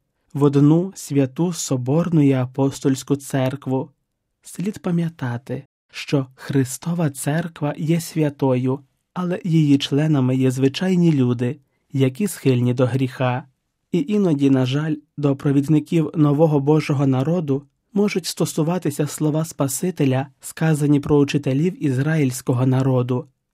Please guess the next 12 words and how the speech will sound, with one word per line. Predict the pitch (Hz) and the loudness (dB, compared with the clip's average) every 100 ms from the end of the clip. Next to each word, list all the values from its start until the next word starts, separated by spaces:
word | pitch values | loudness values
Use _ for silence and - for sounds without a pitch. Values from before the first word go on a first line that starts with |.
| - | -8
«Робіть | 147 131 127 127 - | -4 -2 -2 -6 -6
так, | 165 180 - | -6 -6 -8
як | 147 131 131 | -4 -4 0
вони | 135 135 | 2 4
навчають, | 127 123 - 135 123 120 120 - _ _ _ - | 2 0 -2 -2 -2 -2 -6 -12 _ _ _ -4
але | 185 185 | 0 2
не | 165 | 2
чиніть | 156 147 139 - - | 2 2 2 0 -10
того, | - 170 156 131 | -2 0 0 -2
що | - - 127 | -2 -2 0
вони | 131 127 | 2 0
чинять. | 123 - 127 123 123 127 | 0 0 0 0 -2 -6